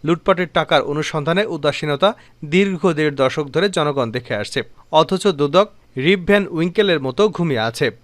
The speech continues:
জনগণের টাকায় একচিটিয়া লুণ্ঠন এবং আত্মসাৎকারীদের ডামি সরকার মাফ করে দিয়েছে। বিএনপির সিনিয়র যুগ্ম মহাসচিব বলেন,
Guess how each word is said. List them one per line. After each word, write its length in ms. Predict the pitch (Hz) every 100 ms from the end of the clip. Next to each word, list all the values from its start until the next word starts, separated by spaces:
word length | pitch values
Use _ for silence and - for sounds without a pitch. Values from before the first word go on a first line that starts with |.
| -
জনগণের 400 | 143 147 160 156
টাকায় 360 | - 143 180 208
একচিটিয়া 440 | 160 147 - 170 160
লুণ্ঠন 340 | 139 156 190
এবং 200 | 190 165 123 - -
আত্মসাৎকারীদের 1000 | 151 - - 185 190 - 131 123 123 175
ডামি 220 | 156 147
সরকার 380 | 147 151 - 110
মাফ 200 | 117 135
করে 240 | - 120
দিয়েছে। 320 | 107 107 107 131 - _ -
বিএনপির 360 | 160 175 214
সিনিয়র 360 | 196 208 202 185
যুগ্ম 280 | 151 151 185
মহাসচিব 460 | 190 185 185 160
বলেন, 240 | 113 139